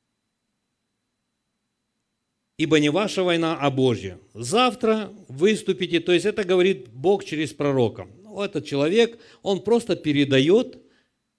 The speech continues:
как нужно и что нужно сделать.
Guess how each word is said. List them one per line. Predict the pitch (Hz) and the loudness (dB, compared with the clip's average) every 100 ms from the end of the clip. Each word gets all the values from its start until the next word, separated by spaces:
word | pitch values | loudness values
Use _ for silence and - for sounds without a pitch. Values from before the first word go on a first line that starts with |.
| _ | _
как | - 220 247 | -2 0 0
нужно | 165 185 208 180 175 170 _ _ _ _ _ _ | -2 -2 0 -2 -6 -8 _ _ _ _ _ _
и | 131 | -12
что | - 185 | -2 0
нужно | 170 165 143 139 | 2 0 -2 -6
сделать. | 107 101 123 95 92 | -4 0 2 0 -6